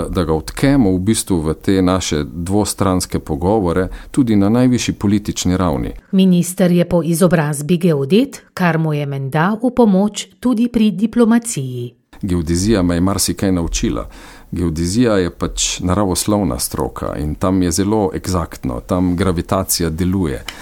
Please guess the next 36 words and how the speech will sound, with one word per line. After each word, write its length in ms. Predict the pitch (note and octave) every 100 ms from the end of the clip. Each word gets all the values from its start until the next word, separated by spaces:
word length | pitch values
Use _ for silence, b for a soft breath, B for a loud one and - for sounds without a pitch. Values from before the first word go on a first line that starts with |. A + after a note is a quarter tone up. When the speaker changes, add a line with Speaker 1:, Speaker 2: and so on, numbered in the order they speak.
| B B
Speaker 1:
in, 360 | E2+ E2+ D#2+
eh, 320 | E2 E2+ E2+ D#2+
te 140 | F2+ F2
nauči 480 | F2 - - A2
razmišljati 580 | F#2+ E2+ G2 G2+ - -
praktično. 680 | - G2 - - - - G1+
Jaz 200 | D#2+ -
mislim, 260 | G#2 - E2+
da 60 |
je 80 | F2
tudi 220 | A2+ F2+
v 140 | F2 F#2+
politiki 680 | F#2 G#2+ A#2+ F#2 - A2+ A2+ B B
potrebno 500 | F2+ - G#2+ F2 E2+
razmišljati 640 | F2+ E2 G#2 A2+ E2+ D2+
praktično 600 | - F#2 - - - A#2
na 120 | F#2 D#2
način, 420 | D#2+ - A#2 G#2+ B B B
da 120 | F2
je 100 | -
potrebno 460 | - - A#2 F2+
ustvarjati 580 | D2 - F#2 E2+ C#2 -
rezultate. 640 | D2+ D2+ D2 C#2 - - - - _ -
Speaker 2:
Minister 500 | F#3+ F#3 F3 A3 G3
za 160 | G3+
zunanje 480 | F3 F3+ E3 F3+ F#3
in 140 | G3 F#3
evropske 460 | D#3+ D#3 - -
zadeve 480 | E3 D#3+ G3 A#3+ B3
se 180 | - A#3
namerava 500 | G3 E3+ D3 C3+ D#3
ukvarjati 760 | F#3 E3+ E3+ F3+ F#3+ F3 F3+ E3
tudi 340 | B3 G3+ F#3
z 180 | E3 F3
regionalnimi 760 | F#3 F#3+ A3 D#3+ C#3 C#3+ E3+ F3+
temami. 540 | D#3 C3+ C3 C3 B2+